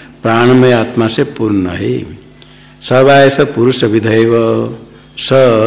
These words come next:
यह प्राणमय पुरुष विधेव, पुरुष, पुरुष जैसे ही। पुरुष कैसे हुआ? स्वतः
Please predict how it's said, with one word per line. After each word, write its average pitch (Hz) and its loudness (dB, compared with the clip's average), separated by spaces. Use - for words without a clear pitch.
यह 117 2
प्राणमय 117 2
पुरुष 123 0
विधेव, 95 -6
पुरुष, 139 -2
पुरुष 139 -4
जैसे 101 -2
ही। - -10
पुरुष 123 0
कैसे 143 2
हुआ? 143 2
स्वतः 147 0